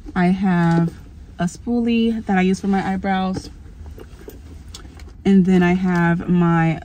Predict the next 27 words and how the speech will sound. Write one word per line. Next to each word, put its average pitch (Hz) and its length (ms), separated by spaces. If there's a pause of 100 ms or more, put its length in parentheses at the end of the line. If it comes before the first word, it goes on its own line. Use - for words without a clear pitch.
(100)
um, 160 320
brown 165 420 (520)
lip 170 400
liner 165 440 (1080)
here. 220 440 (300)
And 220 160
then 214 160
I 208 80
have, 185 500 (1600)
um, 175 480
my 254 100
comb. - 340 (2500)
I 196 60
have 175 440
my 170 260
Bath 170 240
and 170 140
Body 165 180
Works 170 360
hand 208 320
cream. 214 440 (1900)
I 185 60
have 175 500
my 156 680
Touchland 196 380
hand 185 160
sanitizer. 185 640